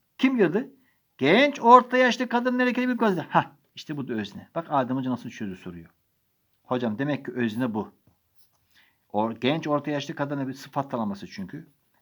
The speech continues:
Nereye girdi bunlar? Bunlar nereye girdi? İçeriye. Ne ile girdi? Ellerinde kameralarıyla edat tümleci. Bak bu da çıkmış bir soru. Evet arkadaşlar bu derste Adem Hoca ne yaptı?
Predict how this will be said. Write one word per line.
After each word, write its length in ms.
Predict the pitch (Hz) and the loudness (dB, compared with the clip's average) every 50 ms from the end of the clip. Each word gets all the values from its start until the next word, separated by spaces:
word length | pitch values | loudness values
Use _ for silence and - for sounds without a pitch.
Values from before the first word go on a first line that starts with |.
| _ | _
Nereye 320 | 110 123 143 151 156 160 147 | 0 2 2 4 4 2 2
girdi 280 | 139 143 131 135 127 | 0 0 0 -2 -2
bunlar? 280 | 135 135 131 147 160 - - - | -2 0 0 0 0 -2 -4 -4
Bunlar 220 | 131 143 151 151 | -2 0 0 0
nereye 180 | 156 165 185 170 | 2 2 2 2
girdi? 380 | 143 127 120 131 175 214 226 - | 2 2 0 -2 -4 -6 -6 -10
İçeriye. 600 | - 127 - 135 139 139 143 135 120 104 92 87 - _ _ _ _ _ _ _ _ _ _ _ - | -16 -10 -6 -4 -2 0 0 0 -2 -2 -6 -10 -16 _ _ _ _ _ _ _ _ _ _ _ -2
Ne 220 | 110 127 175 226 | 2 2 2 4
ile 260 | 226 262 269 254 247 | 4 4 4 6 4
girdi? 580 | 233 180 175 202 - 147 120 117 104 87 - _ _ _ _ _ _ _ _ _ _ _ _ - | 4 6 8 6 6 6 4 0 -4 -4 -8 _ _ _ _ _ _ _ _ _ _ _ _ -6
Ellerinde 600 | 120 123 135 139 139 147 147 147 143 143 143 135 | -2 0 0 2 2 2 2 0 0 -2 -4 -4
kameralarıyla 760 | 139 139 135 135 135 135 135 131 135 131 135 127 120 120 - - | -4 -4 -4 -2 -2 -2 0 2 2 2 2 2 0 0 -2 -4
edat 300 | 127 113 104 117 107 - | -4 -4 -4 -4 -4 -6
tümleci. 340 | - - 101 90 87 - - _ _ _ | -8 -12 -12 -12 -12 -14 -18 _ _ _
Bak 200 | 131 - - _ | -12 -12 -10 _
bu 100 | 165 147 | -6 -6
da 180 | 143 180 208 - _ _ - | -6 -6 -8 -10 _ _ -18
çıkmış 360 | - - 190 - 180 170 - | -16 -16 -12 -12 -12 -12 -12
bir 60 | - | -16
soru. 240 | - - - - - _ _ - - - - - - - - | -18 -18 -18 -18 -18 _ _ -20 -20 -20 -20 -20 -20 -2 6
Evet 200 | - 247 269 269 | 10 12 12 12
arkadaşlar 460 | 254 240 233 247 233 214 - 220 208 | 10 6 4 2 0 -2 -2 -2 -2
bu 80 | 247 240 | 0 2
derste 260 | 247 214 - - 226 | 2 2 2 2 4
Adem 260 | 208 202 202 196 196 | 4 4 4 4 2
Hoca 180 | 185 175 156 151 | 0 0 2 4
ne 80 | 185 | 8
yaptı? 440 | 202 165 117 - - 147 180 - - | 8 8 6 6 0 -4 -6 -6 -8